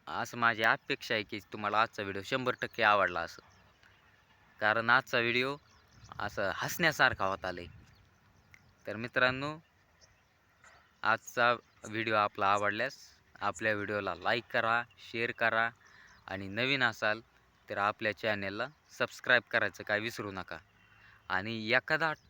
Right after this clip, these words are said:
एखादा टॉपिक मला असा सुचवून द्या की मी त्याच्यावर एखादा व्हिडिओ बनवीन.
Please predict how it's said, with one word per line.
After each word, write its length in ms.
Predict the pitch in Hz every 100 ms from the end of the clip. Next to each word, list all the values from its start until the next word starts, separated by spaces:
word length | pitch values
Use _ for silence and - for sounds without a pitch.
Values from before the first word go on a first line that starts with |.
| - - - - -
एखादा 400 | 113 127 151 131 -
टॉपिक 360 | 151 165 165 147
मला 240 | 131 120
असा 180 | 120 117
सुचवून 480 | - 160 - 170 110
द्या 160 | 98 101 _ _ _ _ _ _
की 80 | -
मी 180 | 113 143 -
त्याच्यावर 800 | 127 127 131 170 _ _ _ 110
एखादा 300 | 107 110 113
व्हिडिओ 340 | 120 156 123
बनवीन. 360 | 101 95 87